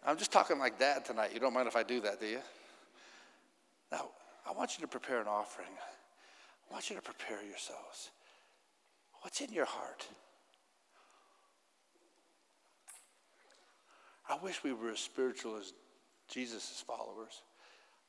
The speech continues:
It's hard to believe he never took an offering. But people saw something in his ministry and they said, "No, no, we're just gonna bless him. Oh, we're gonna bless that ministry." Here we're teaching you those principles. This will be a year some of you will catch it.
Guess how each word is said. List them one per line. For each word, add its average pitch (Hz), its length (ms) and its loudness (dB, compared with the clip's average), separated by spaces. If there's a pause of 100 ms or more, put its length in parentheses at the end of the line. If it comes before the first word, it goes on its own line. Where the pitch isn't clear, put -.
(300)
It's - 100 -12
hard 294 200 2
to - 60 -6
believe 156 260 0
he 120 160 -6
never 135 160 2
took - 180 -4
an 117 80 -2
offering. 127 400 -6 (1800)
But - 100 -20
people 143 280 -6
saw - 340 -6
something 123 340 -4
in 110 80 -4
his 104 220 -8
ministry 117 380 -6
and 98 80 -12
they 98 40 -12
said, 120 160 -10
"No, 196 80 -6
no, 190 200 -4
we're 151 80 -4
just - 180 -10
gonna 123 140 -2
bless - 280 -2
him. - 80 -14 (400)
Oh, 170 120 10
we're 135 140 2
gonna 127 120 2
bless 127 220 0
that 110 180 -8
ministry." 110 360 -10 (1400)
Here 196 180 8
we're 160 140 8
teaching 143 480 -2
you 107 80 -6
those 104 240 -4
principles. - 640 -12 (540)
This 190 200 -2
will 196 80 2
be 139 200 2
a 120 40 0
year 120 200 0
some 143 180 0
of 117 140 -2
you 110 80 -4
will 101 80 -6
catch - 300 -8
it. - 160 -16